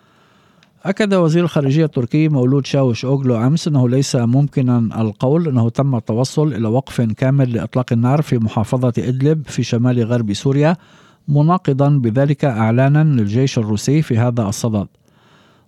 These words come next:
وأضاف في مؤتمر صحفي مع نظيره الفرنسي جون إيف لودريان أن موسكو وأنقرة تبذلان جهوداً جدية وصادقة للتوصل إلى اتفاق لوقف إطلاق النار.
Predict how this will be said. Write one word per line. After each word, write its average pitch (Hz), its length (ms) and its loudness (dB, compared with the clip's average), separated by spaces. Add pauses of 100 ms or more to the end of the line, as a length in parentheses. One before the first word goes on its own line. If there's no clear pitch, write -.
وأضاف 151 580 0
في 156 300 2
مؤتمر 143 520 2
صحفي 131 580 0
مع 127 180 2
نظيره 127 420 2
الفرنسي 117 680 0
جون 123 260 2
إيف 117 240 0
لودريان 117 400 0
أن 123 320 0
موسكو 135 380 -2
وأنقرة 135 680 0
تبذلان 123 600 0
جهوداً 117 460 2
جدية 113 520 0
وصادقة 135 680 0
للتوصل 131 600 -2
إلى 110 140 0
اتفاق - 440 -4
لوقف 120 460 0
إطلاق 113 340 -4
النار. 107 280 -2